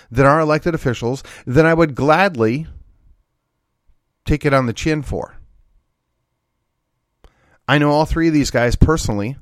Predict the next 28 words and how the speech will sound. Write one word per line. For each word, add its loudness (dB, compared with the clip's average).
I -6
trust -6
them -8
immensely. -4
They -4
haven't -4
let -8
me -6
down. -2
We've 0
agreed -2
to -10
disagree -4
on -2
things -6
here -4
and -2
there. 0
That's -4
okay. 0
But 2
they're -2
good -2
men, -4
and -4
I -4
trust -10
them. -12